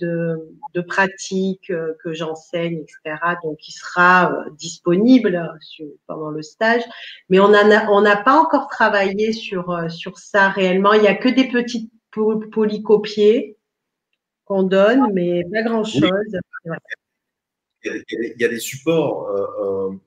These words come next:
Speaker 2: il y a des supports qui vous permettent de mémoriser, euh, euh, ce, ce, ce que l'on dit, mais ces quatre jours, c'est des stages qui sont tellement denses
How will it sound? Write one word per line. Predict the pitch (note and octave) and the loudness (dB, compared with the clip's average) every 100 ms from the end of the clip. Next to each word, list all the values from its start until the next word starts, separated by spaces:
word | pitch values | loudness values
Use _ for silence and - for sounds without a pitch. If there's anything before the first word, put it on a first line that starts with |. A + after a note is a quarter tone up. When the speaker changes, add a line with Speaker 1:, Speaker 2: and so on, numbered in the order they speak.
| - | -6
Speaker 2:
il | |
y | G2+ | -6
a | |
des | |
supports | - - - B2+ B2+ | -6 -12 -4 -4 -6
qui | G#2 F#2+ | -14 -16
vous | G2+ | -10
permettent | G#2 G#2+ G#2 | -4 -2 -2
de | G#2+ | -4
mémoriser, | G2+ G2+ G2 F#2+ G#2 A#2 A2 | -4 -4 -6 -6 -4 -2 -2
euh, | F#2 F2+ - _ _ _ _ F2+ | -2 -6 -10 _ _ _ _ -8
euh, | F2+ F2+ F2+ E2+ E2 E2+ E2+ E2 | -6 -4 -4 -6 -4 -4 -4 -6
ce, | - E2 - | -8 -10 -12
ce, | - F#2+ | -10 -10
ce | F#2 - | -10 -8
que | G#2 | -2
l'on | G#2+ | 0
dit, | A#2+ E3 C3 G2+ | 2 2 0 0
mais | G2 F#2+ - _ _ | 0 0 -4 _ _
ces | - G#2+ G#2+ - | -6 -2 -2 0
quatre | A2 | 0
jours, | G#2 C3+ | 2 0
c'est | C3+ | 0
des | G#2+ | 0
stages | G#2+ B2 - | 2 0 -2
qui | |
sont | - G2 | -6 -6
tellement | - B2+ A2 G2+ | -2 0 0 -2
denses | G2 E3+ D#3+ - - - | 2 2 0 -4 -10 -14